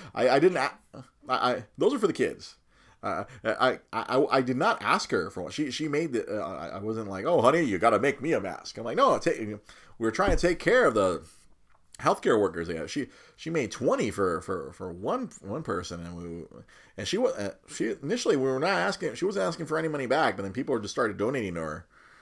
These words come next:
And it's like, "Oh, because, you know, all the, all the fab-, she's using up her inventory of fabric." She, she ran out of elastic. Uh, that's another crazy thing. She, she ordered some <laughs> elastic from Amazon,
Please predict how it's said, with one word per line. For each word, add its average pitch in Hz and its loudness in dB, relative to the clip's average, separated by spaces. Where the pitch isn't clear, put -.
And 104 -10
it's 95 -8
like, 92 0
"Oh, 175 2
because, 87 -6
you 87 -8
know, 82 -8
all 90 -6
the, 95 -8
all 95 -8
the 92 -8
fab-, 98 -4
she's 98 -4
using 117 0
up 127 0
her 107 0
inventory 101 0
of 87 -4
fabric." 98 -2
She, 117 -4
she 151 -4
ran 131 0
out 156 2
of 165 4
elastic. 202 0
Uh, 170 4
that's 202 6
another 254 4
crazy 156 2
thing. 104 0
She, 110 -4
she - -8
ordered 185 0
some 156 0
<laughs> 117 -6
elastic 139 2
from 120 -6
Amazon, 95 -6